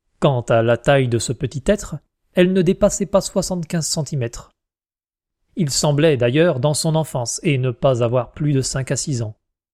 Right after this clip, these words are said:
Sa peau, dépourvue de poils, présentait un léger duvet roux.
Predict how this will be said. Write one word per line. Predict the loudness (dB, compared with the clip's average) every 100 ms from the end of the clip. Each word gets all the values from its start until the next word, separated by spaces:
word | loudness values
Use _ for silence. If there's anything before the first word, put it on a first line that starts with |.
| _ _ _ _ _ _ _
Sa | -4 -4
peau, | 2 2 2 -2 _ _ -4
dépourvue | -2 2 2 2
de | 0
poils, | 0 2 2 0 -6 _ _ _
présentait | -6 -2 0 -2 -2
un | 2
léger | 2 4 2
duvet | 4 4 4
roux. | 2